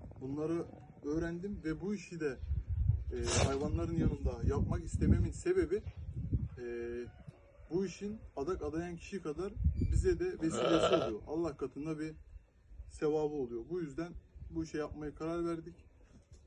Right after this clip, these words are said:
Ama gelip görebilirsiniz. Aldığımız hayvanları tanıdığımız insanlardan almaya çalışıyoruz.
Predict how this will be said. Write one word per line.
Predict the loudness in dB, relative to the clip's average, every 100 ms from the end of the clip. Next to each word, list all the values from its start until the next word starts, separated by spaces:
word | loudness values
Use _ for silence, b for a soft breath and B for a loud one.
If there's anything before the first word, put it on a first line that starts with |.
| -10 -6 -2
Ama | -2 -2 -4 -12 -4
gelip | -2 -2 -4 -2
görebilirsiniz. | 0 2 0 -4 -6 -8 -8 -12 -20 -8
Aldığımız | -4 0 0 -2 -2
hayvanları | -2 -2 -4 -4 -4 -6 -8
tanıdığımız | -6 -4 -4 -4 -6
insanlardan | -8 -6 -6 -6 -6
almaya | -6 -6 -6
çalışıyoruz. | -6 -6 -6 -6 -6